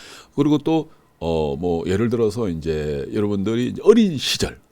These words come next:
어린 시절이라는 시간, 예, 이런 식으로 해가지고 세상에는 수많은 시간들이 있습니다.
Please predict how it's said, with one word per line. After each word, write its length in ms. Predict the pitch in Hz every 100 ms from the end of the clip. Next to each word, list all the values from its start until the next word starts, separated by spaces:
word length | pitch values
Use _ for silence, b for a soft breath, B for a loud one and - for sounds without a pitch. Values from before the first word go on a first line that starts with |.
| _
어린 320 | 196 220 202
시절이라는 640 | - - 202 190 170 170 165
시간, 680 | - 190 107 65 101 160 - 73
예, 160 | 73 -
이런 280 | 247 208
식으로 260 | 214 170 156
해가지고 400 | 110 110 139 123
세상에는 520 | - 107 131 135 120 - B B
수많은 760 | - - 190 208 220 226 233 233
시간들이 1000 | - - 185 160 139 127 123 123 127 160 - _
있습니다. 680 | - - 107 107 - 85 113